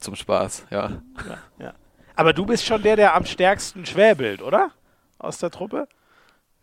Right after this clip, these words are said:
Speaker 1: Ja, schon. Also ich probier mir, ich probier dann schon ab und zu mal bei, wenn ich so Interviews oder so geben muss, versuche ich Hochdeutsch zu sprechen, aber ja, wir sind jetzt fast eine Stunde da, dann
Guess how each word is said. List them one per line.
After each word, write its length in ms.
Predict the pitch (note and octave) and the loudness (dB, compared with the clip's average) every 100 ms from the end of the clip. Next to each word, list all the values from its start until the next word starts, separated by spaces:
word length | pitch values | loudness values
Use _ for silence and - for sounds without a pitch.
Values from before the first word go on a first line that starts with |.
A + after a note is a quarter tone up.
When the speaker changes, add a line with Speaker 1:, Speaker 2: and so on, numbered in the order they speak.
| _ _ - | _ _ 4
Speaker 1:
Ja, 380 | B2+ B2 C3 B2+ | 6 8 8 4
schon. 320 | - A#2+ B2 | 4 4 4
Also 220 | - B2+ | 4 4
ich 80 | B2+ | 2
probier 300 | C3+ C3 C#3+ | 2 4 4
mir, 440 | C#3 C3+ C3 C3 B2+ - - | 6 8 8 4 0 -12 -12
ich 140 | - - | -12 -4
probier 280 | B2+ C3+ C3 | 0 4 4
dann 140 | B2+ | 4
schon 240 | D3 C#3+ C#3+ | 4 4 4
ab 140 | C3+ | 2
und 120 | C3+ B2+ | 0 -2
zu 160 | C3+ | -2
mal 200 | C3 B2+ | 2 4
bei, 560 | A#2+ B2 B2 A#2+ A#2+ A#2+ A#2+ - - - - | 6 6 6 6 4 -2 -8 -18 -20 -20 -10
wenn 100 | A#2 | -4
ich 100 | A#2 | -4
so 120 | - A#2+ | 0 0
Interviews 580 | A#2+ C3 B2 C3 B2+ | 0 -2 2 2 2
oder 160 | A#2+ A#2+ | 2 2
so 180 | B2 A#2+ | 0 2
geben 280 | B2 B2 B2 | 4 4 2
muss, 380 | A#2+ - - - _ _ _ _ _ E3 - | -2 -2 -10 -14 _ _ _ _ _ -18 -8
versuche 400 | B2+ A#2 C#3 C3+ | -4 0 0 0
ich 220 | A#2+ - | -2 -8
Hochdeutsch 580 | - C3+ C#3+ - C3+ B2+ | 2 6 6 6 4 4
zu 120 | - B2 | 0 -2
sprechen, 380 | - C3+ B2 | 2 2 4
aber 240 | A#2 A2+ A2+ | 4 6 8
ja, 260 | A2+ A#2 | 8 6
wir 80 | A#2 | 2
sind 160 | A2 A#2 | -4 -4
jetzt 120 | A2 | 0
fast 220 | B2+ A#2+ B2 | 2 0 -2
eine 80 | |
Stunde 380 | A2 - A#2+ A#2 | -6 -4 -2 4
da, 200 | A#2 A#2+ | 6 6
dann 320 | A#2 A2+ A2+ | 6 0 -4